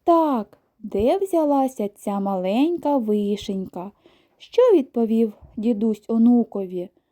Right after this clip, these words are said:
З кісточки. Якими словами закінчується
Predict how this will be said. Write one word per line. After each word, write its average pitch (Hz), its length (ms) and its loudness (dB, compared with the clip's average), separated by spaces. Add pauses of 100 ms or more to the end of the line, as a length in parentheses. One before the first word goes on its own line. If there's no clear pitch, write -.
(460)
З - 180 -20
кісточки. 240 1200 -2 (2500)
Якими 220 520 0
словами 208 840 -2 (340)
закінчується 262 1300 -2